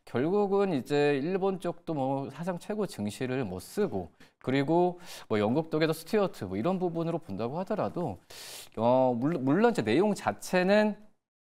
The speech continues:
좀 약간의 좀 실망적이어서 좀 정부에서 더 강력하게 좀 드라이브를 걸었으면 좋겠지만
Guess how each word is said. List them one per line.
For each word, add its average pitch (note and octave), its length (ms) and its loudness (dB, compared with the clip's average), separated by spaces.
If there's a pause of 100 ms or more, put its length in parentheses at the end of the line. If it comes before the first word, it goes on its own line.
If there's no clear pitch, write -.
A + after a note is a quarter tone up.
(260)
좀 C3+ 140 -2
약간의 B2+ 540 2
좀 A#2 120 -4
실망적이어서 E3 560 -2
좀 G#2 200 -4
정부에서 A#2 420 -2
더 G#2+ 160 -2
강력하게 A2 720 -4 (320)
좀 A#2 160 -4
드라이브를 A#2+ 380 0
걸었으면 A#2+ 680 -4
좋겠지만 A#2+ 760 -6